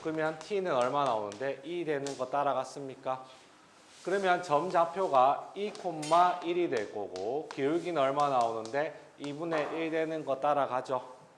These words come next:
그럼 이거 직선 구할 수 있겠죠. 이게 곡선 밖에 구하는 겁니다. 자, 이거는 선택 사항이야. 하고 싶은 사람만 푸시고 소윤이, 니는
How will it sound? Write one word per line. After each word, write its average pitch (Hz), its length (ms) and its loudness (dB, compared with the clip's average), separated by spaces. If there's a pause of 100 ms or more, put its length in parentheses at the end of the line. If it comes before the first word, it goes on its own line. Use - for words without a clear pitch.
(280)
그럼 156 120 -6
이거 151 200 -2
직선 170 400 -4
구할 143 200 0
수 123 120 -10
있겠죠. 117 720 -8
이게 156 460 -4 (240)
곡선 147 360 -4
밖에 156 280 -2
구하는 113 440 -4
겁니다. 92 540 -8 (720)
자, 143 160 0
이거는 208 320 2
선택 233 360 0
사항이야. 175 480 2
하고 156 440 0
싶은 196 260 -10
사람만 202 440 2
푸시고 135 560 -4
소윤이, 185 680 -2 (300)
니는 151 600 -4